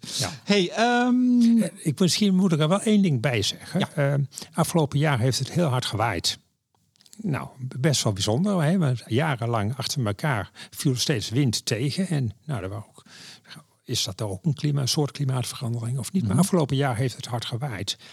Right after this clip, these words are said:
Speaker 1: En in de officiële statistieken en de officiële regels die de E U heeft gemaakt, moet je corrigeren voor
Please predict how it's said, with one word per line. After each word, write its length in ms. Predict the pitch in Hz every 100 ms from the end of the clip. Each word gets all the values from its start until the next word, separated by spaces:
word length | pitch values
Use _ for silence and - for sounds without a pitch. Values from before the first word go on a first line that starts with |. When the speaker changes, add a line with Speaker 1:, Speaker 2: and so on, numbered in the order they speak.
| - - - -
Speaker 1:
En 180 | - 127
in 120 | 143
de 120 | 131 -
officiële 580 | - 120 - 185 190
statistieken 680 | - - 131 - 226 190 117
en 100 | 160
de 80 | 127
officiële 400 | 117 - 151 117 113
regels 560 | 151 165 - 117 -
die 140 | - 120
de 240 | 110 104
E 20 | 139
U 200 | 151 104
heeft 240 | 110 -
gemaakt, 600 | 120 117 147 123 - - - - - - -
moet 180 | 127
je 100 | -
corrigeren 680 | - 110 104 - 175 175 143
voor 340 | - 135 113